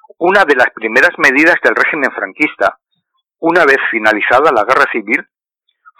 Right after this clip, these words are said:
fue la prohibición de la coeducación, medida tomada el uno de mayo de mil novecientos treinta y nueve. Es sabido que los maestros republicanos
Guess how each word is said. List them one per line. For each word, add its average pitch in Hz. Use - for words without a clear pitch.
fue 170
la 113
prohibición 117
de 151
la 139
coeducación, 110
medida 127
tomada 135
el 107
uno 160
de 156
mayo 139
de 113
mil 147
novecientos 117
treinta 120
y 120
nueve. 104
Es 190
sabido 127
que 131
los 123
maestros 127
republicanos 139